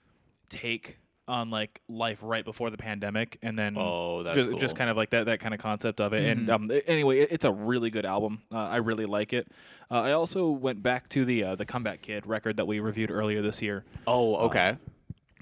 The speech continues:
Speaker 1: just because that's super fun. And, uh, really, like, the last thing I've been listening to, I've been listening to a lot of Defeater and a lot of Hands Like Houses lately.
Speaker 2: Defeater, yeah. No, that's, that's a respectable pick.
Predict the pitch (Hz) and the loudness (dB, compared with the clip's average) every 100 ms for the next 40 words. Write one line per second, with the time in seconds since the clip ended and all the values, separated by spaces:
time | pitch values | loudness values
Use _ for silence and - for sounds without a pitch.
0 | - 127 - 120 107 113 117 - - 120 | -6 -6 -2 -2 -2 0 -2 -2 -6 -4
1 | 107 110 101 98 - _ _ - 120 113 | -4 -4 -4 -6 -12 _ _ -6 -2 0
2 | 110 113 120 117 117 143 156 123 107 117 | 0 0 0 0 2 4 4 0 0 2
3 | 107 101 104 107 117 110 110 107 117 110 | 4 4 0 0 -2 -2 -2 -2 -4 -4
4 | 110 104 127 120 131 117 120 110 113 113 | -2 0 0 0 -2 0 2 4 4 2
5 | 107 110 110 120 113 101 92 104 104 - | -4 -6 -6 -4 -2 -2 -2 -6 -8 -10
6 | 85 92 104 104 104 80 110 90 87 80 | -8 -8 -8 -8 -6 -4 -4 -4 -8 -8
7 | 78 78 76 - - - 85 87 85 - | -8 -8 -10 -14 -8 -6 -4 -6 -8 -8
8 | - 90 87 85 85 90 - - 78 95 | -6 -6 -8 -12 -10 -10 -8 -10 -10 -6
9 | 78 - 76 76 - | -6 -6 -8 -8 -14